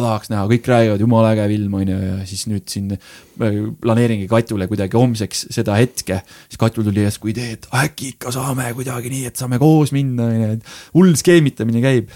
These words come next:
See on see asi, mis nagu nii-öelda muutub. Noh, ma tean, et tulevikus on ka kõik need koolid ja hobid ja asjad, on ju, et siin ka tuleb endale mentor võtta, vaadata, kes on need asjad läbinud ja kuidas, kellel nagu hästi läinud. Et, äh, kuidagi asjad läbi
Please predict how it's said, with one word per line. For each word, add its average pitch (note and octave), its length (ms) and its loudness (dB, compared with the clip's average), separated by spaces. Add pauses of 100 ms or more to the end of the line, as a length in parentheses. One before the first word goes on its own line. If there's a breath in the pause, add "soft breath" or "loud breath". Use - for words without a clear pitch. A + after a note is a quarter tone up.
(100 loud breath)
See - 260 2
on D3+ 140 2
see C#3 100 4
asi, A#2 240 2
mis G#2 240 -6
nagu G2+ 160 -4
nii-öelda F#2+ 400 -2
muutub. A2 400 -2 (400 soft breath)
Noh, A#2 160 0
ma B2+ 80 0
tean, C3+ 220 2
et - 100 -14
tulevikus B2 560 4
on A#2+ 160 -2
ka B2 160 0
kõik C3+ 240 -2
need A#2 160 -6
koolid C#3+ 320 2
ja A#2 80 2
hobid C3+ 300 0
ja D#3+ 100 4
asjad, C3 240 0
on A#2 220 2
ju, - 20 0 (140)
et - 160 -8
siin B2 260 -6
ka B2+ 220 2 (420 loud breath)
tuleb C3 300 2
endale A2 180 -4
mentor D#3+ 480 4
võtta, - 480 -4
vaadata, D3+ 640 -6 (100)
kes F3 240 -6
on B3 140 -2
need B3 100 -4
asjad A#3 320 -4
läbinud G3 320 -2
ja D#3+ 80 -2
kuidas, E3 300 -2 (100)
kellel D#3+ 240 -2
nagu D3+ 160 -2
hästi - 240 -6
läinud. A#2 400 -6 (320)
Et, A#2 400 -8
äh, A#2+ 160 -6
kuidagi A2+ 340 -6 (380)
asjad B2 160 -2
läbi D3 160 0